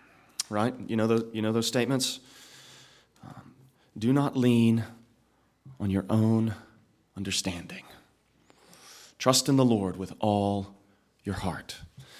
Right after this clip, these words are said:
What the psalmist is doing is he's hearing the word of God, which tells him one thing, and then he's looking in the, at the world and he's seeing another thing. And he's leaning on his perception.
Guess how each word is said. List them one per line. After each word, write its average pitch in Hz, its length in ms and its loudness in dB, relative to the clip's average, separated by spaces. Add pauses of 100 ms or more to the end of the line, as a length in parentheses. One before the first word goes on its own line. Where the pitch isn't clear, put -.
(120)
What - 140 -2
the 151 60 0
psalmist 180 380 8
is 175 120 4
doing 131 520 10 (520)
is 107 120 -4
he's 156 280 0 (100)
hearing 196 320 12
the 220 80 12
word 220 160 12
of 226 100 12
God, 160 340 12
which 151 180 6
tells 165 200 10
him 170 120 10
one 160 200 12
thing, 135 640 6 (460)
and 113 120 0
then 151 120 6
he's 180 260 4 (180)
looking 202 380 10
in 233 80 12
the, 208 240 10
at 185 140 4
the 214 60 10
world 175 360 12
and 143 80 10
he's 180 180 6
seeing 180 380 8
another 160 420 10
thing. 107 400 4 (1000)
And 104 100 0
he's 123 140 2
leaning 165 360 8
on 156 140 8
his 156 180 6
perception. 127 600 2